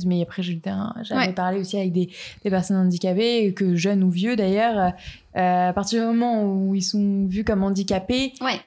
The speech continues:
Speaker 1: euh, tout, tout, pour les problèmes qu'ils peuvent avoir qui découlent de leur handicap,
Speaker 2: Mm.
Speaker 1: euh, passent avant,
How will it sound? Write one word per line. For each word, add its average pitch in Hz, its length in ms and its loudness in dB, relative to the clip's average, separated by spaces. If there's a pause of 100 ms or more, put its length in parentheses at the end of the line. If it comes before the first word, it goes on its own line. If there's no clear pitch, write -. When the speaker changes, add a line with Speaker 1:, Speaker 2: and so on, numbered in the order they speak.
Speaker 1:
euh, 190 600 0
tout, - 120 -12
tout, - 340 -20 (300)
pour 226 100 0
les 202 200 2
problèmes 214 400 0
qu'ils 208 100 -8
peuvent 196 200 0
avoir 196 420 0
qui 196 100 -2
découlent 190 320 0
de 196 80 2
leur 180 220 2
handicap, 208 520 0 (320)
Speaker 2:
Mm. 277 40 0 (160)
Speaker 1:
euh, 190 180 2
passent 190 300 0
avant, 202 580 2